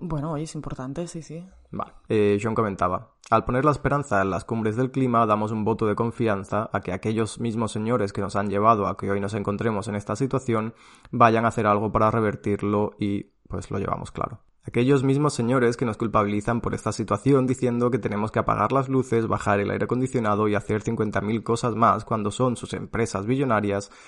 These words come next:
Speaker 2: las responsables de todo esto. Que mientras se dicen que necesitamos resp-, responsabilidad individual, se cogerán su jet privado para llegar a Egipto, que por supuesto seguirán comiendo carne que la misma cop ofrece mientras dure el evento y que destinan financiación y subsidios para que las empresas y los sectores que más contaminan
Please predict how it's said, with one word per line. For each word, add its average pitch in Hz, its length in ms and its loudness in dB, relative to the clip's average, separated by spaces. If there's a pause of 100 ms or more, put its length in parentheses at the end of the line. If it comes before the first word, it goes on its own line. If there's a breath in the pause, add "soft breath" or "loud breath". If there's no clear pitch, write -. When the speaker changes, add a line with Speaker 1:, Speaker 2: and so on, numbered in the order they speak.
(120 loud breath)
Speaker 2:
las 123 180 2
responsables 113 640 0
de 107 120 -2
todo 98 200 -4
esto. - 380 -6 (880 soft breath)
Que 120 100 0
mientras 104 320 0
se - 80 -2
dicen 127 240 2
que 135 80 2
necesitamos 113 480 0
resp-, 120 240 -2
responsabilidad 110 760 -2
individual, 110 720 4
se - 120 -8
cogerán 107 320 -2
su 127 140 -2
jet 117 160 0
privado 107 340 4
para 110 160 0
llegar 98 220 0
a 98 60 -4
Egipto, 131 520 -2 (320 soft breath)
que 120 100 -2
por 104 140 -2
supuesto 123 420 2
seguirán 104 380 0
comiendo 107 400 -2
carne 107 320 0
que - 80 -6
la 98 80 0
misma 98 320 -2
cop 110 220 -2
ofrece 120 340 -2
mientras 98 360 -4
dure 120 180 0
el 139 80 2
evento 110 460 0 (280 loud breath)
y 135 80 -4
que 143 80 4
destinan 123 420 2
financiación 120 540 -2
y 113 60 -4
subsidios 104 600 -2
para 101 280 0
que 110 420 0
las - 160 -6
empresas 107 480 -2
y 110 40 -4
los 101 140 -2
sectores 104 380 -2
que 104 80 -8
más 101 160 -2
contaminan 113 680 -2